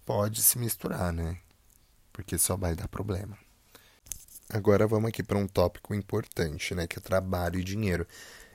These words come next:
Eu tenho muita, muita esperança pro meu tópico trabalho esse ano.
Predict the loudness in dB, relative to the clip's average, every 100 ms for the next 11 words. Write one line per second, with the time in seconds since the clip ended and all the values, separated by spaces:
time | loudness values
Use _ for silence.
0 | -12 -4 0 2 2 0 -2 -2 0 0
1 | -2 -6 -14 _ _ -8 -6 -6 -8 -6
2 | -6 -4 -6 -8 -8 -8 -6 -8 -10 -14
3 | -12 -10 -6 -6 -6 -6 -6 -8